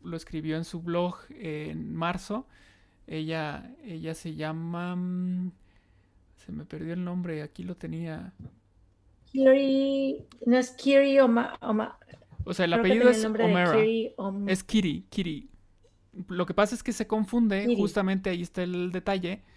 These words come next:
Speaker 1: en que firmó como K O'Mara. Y hay otra, otra mujer, este, que se llamaba Kathleen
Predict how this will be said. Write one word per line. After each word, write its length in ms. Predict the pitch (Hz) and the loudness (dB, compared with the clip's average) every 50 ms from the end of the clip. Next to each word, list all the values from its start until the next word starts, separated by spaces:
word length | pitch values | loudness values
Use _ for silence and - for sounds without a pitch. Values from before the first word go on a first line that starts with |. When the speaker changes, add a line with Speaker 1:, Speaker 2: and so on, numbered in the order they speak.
| - _ _ _ - | -20 _ _ _ -10
Speaker 1:
en 160 | - 160 160 | -8 -8 -6
que 160 | - 160 156 | -6 -6 -6
firmó 560 | - - 175 175 175 185 180 180 185 185 - _ _ _ | -4 -4 -2 0 0 0 0 0 -2 -4 -8 _ _ _
como 320 | - - 165 160 160 - - - - | -12 -10 -8 -8 -8 -10 -14 -14 -2
K 320 | - 196 190 202 247 320 - - - - - _ _ _ _ _ _ _ _ _ _ _ _ - - - _ _ _ _ - | 0 2 2 2 0 -2 -8 -14 -20 -20 -20 _ _ _ _ _ _ _ _ _ _ _ _ -20 -20 -20 _ _ _ _ -6
O'Mara. 520 | 185 175 190 196 196 180 - 165 160 - - - - - _ _ _ _ _ _ _ - - - - - - - _ | -4 -2 0 2 2 2 0 0 -4 -10 -16 -20 -20 -20 _ _ _ _ _ _ _ -20 -20 -18 -18 -20 -20 -12 _
Y 420 | - 214 220 226 220 226 247 - - - - _ _ _ _ _ _ _ _ | 0 0 2 2 2 0 -2 -4 -8 -18 -20 _ _ _ _ _ _ _ _
hay 340 | - - 123 135 139 151 156 | -16 -12 -10 -8 -4 -2 -2
otra, 460 | 160 160 - 180 180 175 180 180 175 | -2 -2 -2 -2 0 0 0 0 -2
otra 260 | 175 180 - - 185 185 | -2 -4 -4 -4 -4 -2
mujer, 540 | 185 190 185 - 208 196 185 190 - - _ _ _ _ _ _ _ _ _ _ _ - | -2 -2 -2 -2 0 0 0 -2 -4 -8 _ _ _ _ _ _ _ _ _ _ _ -12
este, 760 | - 175 165 160 - - - 170 160 156 139 - - - - - - - | -8 -6 -6 -6 -8 -10 -10 -8 -8 -8 -8 -10 -12 -16 -20 -20 -18 -10
que 160 | - 165 156 156 | -6 -6 -6 -6
se 200 | - - 156 151 | -6 -8 -8 -8
llamaba 640 | 147 147 147 160 160 160 165 165 175 190 190 - _ _ _ - | -8 -8 -6 -6 -4 -4 -2 -2 -4 -6 -8 -12 _ _ _ -4
Kathleen 680 | 190 185 190 190 - 196 190 190 196 202 214 226 240 | -2 -2 -2 -2 -4 -4 -2 -2 -2 -2 -2 -4 -6